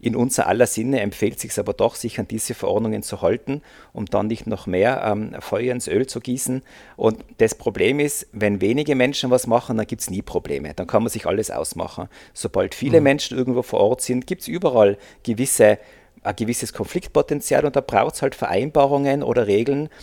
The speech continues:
Speaker 1: damit da ein Nebeneinander möglich ist. Das heißt, meine Empfehlung, die du, um die du mich gebeten hast, ist, ja, natürlich geht's hinaus, habt Spaß mit euren Freunden, im entsprechenden Abstand natürlich,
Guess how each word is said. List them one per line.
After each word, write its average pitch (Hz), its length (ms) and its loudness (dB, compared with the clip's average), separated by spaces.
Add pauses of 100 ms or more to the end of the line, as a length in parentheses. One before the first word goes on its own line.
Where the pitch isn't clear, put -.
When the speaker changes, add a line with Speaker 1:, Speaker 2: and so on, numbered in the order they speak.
(140)
Speaker 1:
damit 110 300 0
da 117 60 2
ein 104 100 2
Nebeneinander 104 480 2
möglich 95 380 -2
ist. - 180 -8
Das - 140 -4
heißt, 107 220 2
meine 147 420 2 (540)
Empfehlung, 143 720 4
die 127 140 0
du, 131 140 0
um 123 280 -4
die 127 120 -2
du 123 80 -4
mich 120 160 -4
gebeten 123 440 0
hast, 120 180 0
ist, - 260 -6
ja, 120 280 6
natürlich 123 580 -2 (220)
geht's 123 260 0
hinaus, 104 460 4
habt - 140 -10
Spaß 107 440 4
mit 113 140 -4
euren 107 360 -2
Freunden, 143 640 2 (340)
im 107 180 -2
entsprechenden 98 580 0
Abstand 107 380 -2
natürlich, 127 520 0